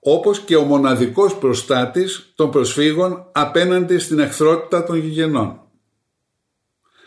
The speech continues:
Τον ιστορικό αυτό ρόλο ο βενιζελισμός τον ανέλαβε πρόθυμα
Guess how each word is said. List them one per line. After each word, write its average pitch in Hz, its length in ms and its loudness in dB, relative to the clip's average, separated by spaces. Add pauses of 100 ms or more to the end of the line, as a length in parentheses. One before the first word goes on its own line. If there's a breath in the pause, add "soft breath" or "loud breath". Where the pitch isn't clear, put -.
(200 soft breath)
Τον 131 180 2
ιστορικό 127 460 0
αυτό 180 320 2
ρόλο 156 320 4
ο 123 40 2
βενιζελισμός 117 920 -2
τον 139 200 0
ανέλαβε 139 480 2
πρόθυμα 120 880 -2